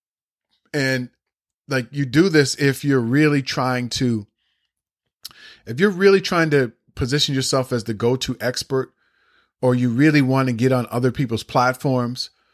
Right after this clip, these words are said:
whether it's their podcast, whether you go live with them, whether it's mainstream media, if you really want to get on other people's platforms, this is what, one thing that you really need to do.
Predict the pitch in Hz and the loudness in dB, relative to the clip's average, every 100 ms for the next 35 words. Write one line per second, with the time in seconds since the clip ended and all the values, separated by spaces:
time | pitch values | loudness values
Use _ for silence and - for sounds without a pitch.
0 | _ _ 117 113 113 110 - 101 - 147 | _ _ -2 0 0 0 -4 -6 -2 2
1 | 135 127 - 131 127 123 - 123 113 110 | 2 2 2 4 4 2 -2 -2 -2 -2
2 | 104 117 104 113 131 131 123 123 127 120 | -2 -2 0 2 4 4 2 -2 -2 -2
3 | 117 113 107 104 101 113 131 123 - 123 | -2 -4 -4 -6 -4 -2 0 0 -2 -2
4 | 110 117 143 127 127 123 120 - _ _ | -2 0 0 2 4 2 0 -8 _ _
5 | _ _ - 110 175 175 196 190 170 151 | _ _ -8 -2 0 2 2 4 2 2
6 | 127 143 139 127 127 139 113 107 - 202 | 4 4 4 2 2 -2 -4 -4 0 0
7 | 226 - 113 110 113 - _ _ _ _ | 0 -2 -2 -4 -6 -10 _ _ _ _
8 | _ _ _ 107 185 160 139 123 - 120 | _ _ _ 0 2 2 2 2 0 -2
9 | 139 135 139 127 135 104 120 120 110 110 | 0 0 0 0 0 2 4 4 2 -2
10 | 107 98 104 | -4 -6 -6